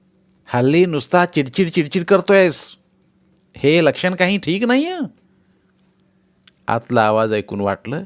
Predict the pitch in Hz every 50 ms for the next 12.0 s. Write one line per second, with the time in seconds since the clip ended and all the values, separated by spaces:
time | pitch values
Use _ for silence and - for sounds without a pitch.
0 | _ _ _ _ _ _ _ _ _ _ _ _ _ _ - - - 147 196 220
1 | 220 - - 226 - 160 160 147 120 110 107 107 101 - 165 160 _ - - 160
2 | 160 131 107 98 - - 151 175 175 - 202 202 - - - - - - - -
3 | - _ _ _ _ _ _ _ _ _ _ _ _ _ _ _ _ _ _ _
4 | _ _ _ _ _ _ _ _ _ _ _ _ _ _ _ _ _ _ - -
5 | 120 107 104 - - 160 131 117 104 104 101 104 104 120 147 160 165 180 190 -
6 | - _ - - 101 - 92 120 135 156 - - 196 196 - - 180 208 214 233
7 | 202 147 170 202 214 202 _ _ _ _ _ _ _ _ _ _ _ _ _ -
8 | - _ _ _ _ _ _ _ _ _ _ _ _ _ _ _ _ _ _ _
9 | _ _ _ - 127 123 117 127 151 165 170 - 143 123 117 117 110 - - 87
10 | 85 90 - - _ _ _ _ _ _ _ _ _ _ _ - 117 135 156 170
11 | 180 147 143 160 202 196 170 151 156 170 165 165 160 139 123 - - - - -